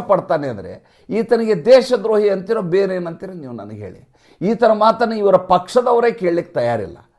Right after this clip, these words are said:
ಅವರೆಲ್ಲ ಇದಕ್ಕೆ ವಿರುದ್ಧವಾದಂಥ ಹೇಳಿಕೆಗಳನ್ನು ಕೊಡ್ತಾ ಇದ್ದಾರೆ. ಈತ ಈಗ ನಾಳೆ ಅಪ್ಪಿತಪ್ಪಿ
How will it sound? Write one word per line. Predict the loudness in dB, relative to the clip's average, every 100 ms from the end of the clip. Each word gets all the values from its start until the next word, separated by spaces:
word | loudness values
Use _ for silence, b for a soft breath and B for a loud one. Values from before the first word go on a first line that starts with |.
| _ _
ಅವರೆಲ್ಲ | 2 4 6
ಇದಕ್ಕೆ | 4 4 0 0
ವಿರುದ್ಧವಾದಂಥ | 2 2 2 2 2 -2 -6
ಹೇಳಿಕೆಗಳನ್ನು | -4 -2 -2 -2 -6 -6 -8 -10
ಕೊಡ್ತಾ | -14 -12 -12
ಇದ್ದಾರೆ. | -12 -14 -18 -20 _ _ _ _ -4
ಈತ | -2 2
ಈಗ | 2 2
ನಾಳೆ | 2 4 6
ಅಪ್ಪಿತಪ್ಪಿ | 6 4 -4 2 2 2 -4 -10 -12